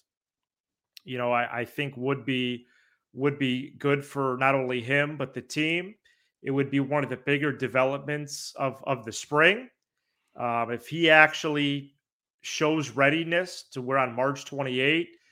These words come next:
Counsell could pencil him in at third, uh, that's a big story.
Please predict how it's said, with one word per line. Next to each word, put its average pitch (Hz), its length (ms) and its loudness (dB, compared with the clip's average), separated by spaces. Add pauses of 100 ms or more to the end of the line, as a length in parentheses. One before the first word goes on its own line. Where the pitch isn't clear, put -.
(280)
Counsell 143 480 0
could - 240 -14
pencil 143 380 -6
him 143 220 -4
in 143 100 0
at 123 260 -2
third, 165 460 0 (520)
uh, 120 300 4 (100)
that's 147 240 6
a 127 180 -2 (100)
big 147 380 2
story. 117 540 -2